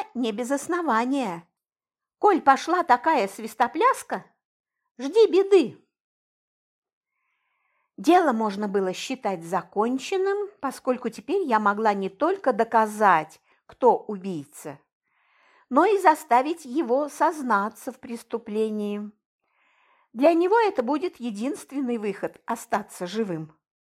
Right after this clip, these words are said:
Существовала ещё масса неразрешённых вопросов, на которые следовало найти ответ. Но это всё потом.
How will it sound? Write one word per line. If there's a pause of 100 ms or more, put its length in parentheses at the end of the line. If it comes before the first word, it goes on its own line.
(1500)
Существовала
ещё
масса
неразрешённых
вопросов, (520)
на
которые
следовало
найти
ответ. (600)
Но
это
всё
потом.